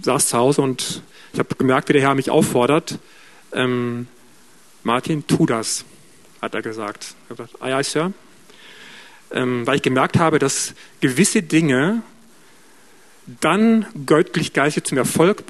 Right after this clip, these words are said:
gebracht werden, wenn wir uns in diesen Weg hineingeben. Ich kann mir gut vorstellen, wenn ihr das so nachvollzieht, es gibt viele Dinge, die so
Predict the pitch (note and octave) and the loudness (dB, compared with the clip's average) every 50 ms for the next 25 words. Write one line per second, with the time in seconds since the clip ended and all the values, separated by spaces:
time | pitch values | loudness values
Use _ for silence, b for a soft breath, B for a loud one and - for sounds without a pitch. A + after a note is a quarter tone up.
0 | - - - - - C#3 - B2+ B2+ B2+ - - - - C3+ C3+ C#3+ C#3+ C3+ C3+ | -20 -20 -14 -4 -4 0 2 2 0 0 -2 -4 0 2 2 4 4 4 2 2
1 | B2+ C3+ C3 B2+ - - C3+ B2 B2 D3 D#3 D#3+ F3+ F3 D#3+ - - B2+ C3 C3+ | 2 2 0 0 -2 -2 -2 0 0 0 0 2 2 0 0 0 0 2 2 2
2 | C3+ - - D3 C3 C3 B2 B2 B2+ A#2 B2 A2+ A2 G#2+ G2+ - D3 C#3+ C#3 - | 2 2 -2 -2 0 0 -2 -2 -2 -2 -2 -4 -2 -2 -2 0 2 2 2 2
3 | A#3+ - - - E3 E3+ E3+ - - C3+ B2+ B2+ B2+ B2+ C#3 D#3 D3+ C#3+ C#3 C#3+ | 0 -2 0 2 2 2 2 2 0 0 0 0 2 0 0 2 2 2 2 0
4 | - - - C#3 C3+ C3+ C3+ D3 D#2 - - - - - - - B B B B | 2 4 4 6 6 6 2 0 -4 -10 -14 -16 -18 -20 -20 -20 B B B B
5 | B B B C#3 D3+ F3+ F#3+ - - C3+ - - - - C#3 B2+ - - - - | B B B 0 0 0 0 2 0 0 0 0 -2 -2 -2 -6 -8 -10 -12 -12
6 | b b b b b b b b b b b b b b b b b b b b | b b b b b b b b b b b b b b b b b b b b
7 | b b b b b - - - - - - - - - - F3+ G3+ G#3 G3 G3+ | b b b b b -10 -8 -4 -4 -4 -2 0 0 2 2 4 4 6 6 4
8 | F#3+ D3 C3+ D3 D#3 E3 E3 D#3 C#3 C#3+ C3 B2 B2+ C3+ C#3+ D3 D#3 D#3 D#3+ E3 | 4 4 4 2 4 4 4 2 2 0 -2 0 4 6 6 8 8 8 8 6
9 | E3 - - - | 6 4 0 -4